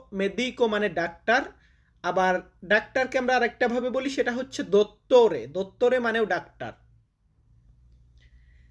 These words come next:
পরবর্তী শব্দটি আছে চিন্তা। চিন্তা, এটাকে ইতালিয়ান ভাষাতে বলা হয়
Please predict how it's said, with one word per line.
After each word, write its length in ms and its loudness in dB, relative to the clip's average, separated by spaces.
পরবর্তী 540 2
শব্দটি 440 0
আছে 180 -2
চিন্তা। 760 -2
চিন্তা, 600 0
এটাকে 480 0
ইতালিয়ান 560 -2
ভাষাতে 380 -8
বলা 200 0
হয় 300 -2